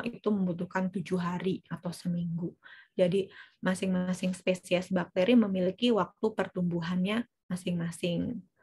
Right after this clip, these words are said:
Eh, laju pertumbuhannya itu berbeda-beda. Kemudian,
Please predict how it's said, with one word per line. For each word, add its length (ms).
Eh, 320
laju 440
pertumbuhannya 800
itu 160
berbeda-beda. 1200
Kemudian, 680